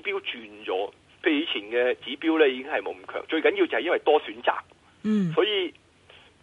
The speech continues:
Speaker 1: 市場嘅資金係不斷咁移動，所以我咪話頭先講，一個界別入邊都有牛熊共舞。
Speaker 2: 嗯。
Speaker 1: 就係有啲仍然，呃，弱嘅，但係有啲就強嘅。
Speaker 2: 嗯，是。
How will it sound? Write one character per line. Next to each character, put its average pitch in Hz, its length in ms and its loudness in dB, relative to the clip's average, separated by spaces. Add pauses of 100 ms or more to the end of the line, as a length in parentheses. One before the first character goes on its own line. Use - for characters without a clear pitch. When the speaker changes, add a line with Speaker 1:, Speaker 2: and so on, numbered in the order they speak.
(140)
Speaker 1:
市 190 140 -2
場 113 200 2
嘅 131 100 0
資 - 100 -8
金 196 80 -2
係 196 220 4
不 190 100 -4
斷 123 160 -6
咁 131 120 -6 (100)
移 - 60 -20
動， 104 120 -8
所 196 100 2
以 196 40 4
我 160 80 4
咪 135 120 0
話 110 140 0
頭 92 100 -6
先 156 160 -10
講， 131 160 2 (240)
一 208 80 6
個 180 120 6
界 147 120 4 (160)
別 123 200 -10
入 110 80 -4 (160)
邊 110 140 -14 (140)
都 165 260 2
有 90 340 -6
牛 82 180 -8
熊 - 0 - (300)
共 - 160 -16
舞。 - 160 -14 (380)
Speaker 2:
嗯。 202 400 -4 (200)
Speaker 1:
就 127 80 2
係 127 100 2
有 139 300 6
啲 214 340 -6
仍 92 220 -12
然， 95 160 -14
呃， 101 160 -8 (240)
弱 98 180 -6
嘅， - 100 -6 (440)
但 113 100 -2
係 107 40 -4
有 107 160 -2
啲 160 140 -8
就 107 120 -2
強 - 120 -8 (180)
嘅。 - 60 -12 (360)
Speaker 2:
嗯， 175 380 0 (800)
是。 185 320 -2